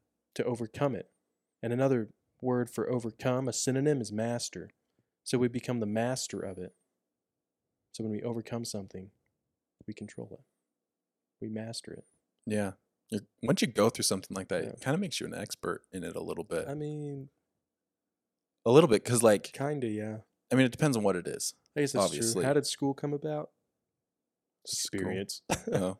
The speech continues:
Speaker 2: yeah. <laughs>
Speaker 1: Experience. <laughs>
Speaker 2: But, like, if you know how to, like, we started this podcast, right? I had, we had no idea what we were doing in the beginning.
Speaker 1: Yeah, we're masters now. <laughs>
Speaker 2: But, like,
Speaker 1: Yeah.
Speaker 2: well, we know enough to the point where if someone was like, "Hey, how'd you start?"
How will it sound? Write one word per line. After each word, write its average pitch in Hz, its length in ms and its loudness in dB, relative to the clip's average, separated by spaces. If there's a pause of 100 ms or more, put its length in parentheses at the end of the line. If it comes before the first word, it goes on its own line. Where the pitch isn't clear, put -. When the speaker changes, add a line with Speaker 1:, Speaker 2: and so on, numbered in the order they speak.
Speaker 2:
yeah. 95 220 -6
<laughs> - 40 -14
Speaker 1:
Experience. 117 1120 8
<laughs> - 40 6 (1500)
Speaker 2:
But, 123 100 10
like, 120 280 10
if 117 260 -2
you 147 120 0
know 151 160 2
how 139 140 6
to, 107 180 2
like, 101 340 2
we 131 80 -2
started 117 240 6
this 95 80 0
podcast, 95 640 -4
right? 110 220 2
I 131 40 -4
had, 135 140 0
we 151 80 2
had 110 160 4
no 117 220 4
idea 110 220 4
what 90 80 -2
we 101 60 -4
were 104 100 -2
doing 104 420 -2 (260)
in 113 100 -4
the 101 40 -4
beginning. 104 460 0
Speaker 1:
Yeah, 120 100 4
we're 127 160 6
masters 120 640 2
now. 120 340 4
<laughs> 131 240 -2
Speaker 2:
But, 127 160 12
like, 123 300 12
Speaker 1:
Yeah. 151 80 4
Speaker 2:
well, 156 320 12
we 156 160 8
know 202 180 10
enough 123 640 8 (440)
to 120 100 2
the 113 40 6
point 104 300 2
where 110 160 6
if 107 80 4
someone 131 220 4
was 117 80 4
like, 110 260 6
"Hey, 131 140 6
how'd 117 200 6
you 104 40 -2
start?" 120 360 8